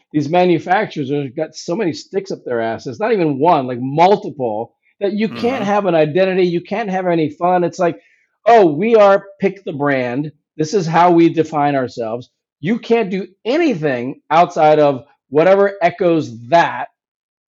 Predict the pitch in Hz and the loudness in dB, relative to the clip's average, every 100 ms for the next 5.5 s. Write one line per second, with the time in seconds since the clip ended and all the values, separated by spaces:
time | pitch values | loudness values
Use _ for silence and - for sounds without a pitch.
0 | _ _ _ _ - 165 175 170 151 156 | _ _ _ _ -2 4 6 4 2 2
1 | 156 147 160 156 151 123 120 190 190 185 | 2 4 2 2 -2 -8 -4 0 2 2
2 | 175 170 - - 143 147 131 123 - 139 | 2 2 -2 -6 -2 0 -2 -4 -6 -8
3 | 131 127 113 110 156 202 190 180 - _ | -6 -8 -10 -8 -2 2 4 2 -2 _
4 | _ _ 285 - 311 - 107 95 104 165 | _ _ -10 -8 -12 -10 -12 -12 -8 -10
5 | - 247 170 117 | -8 -2 0 -2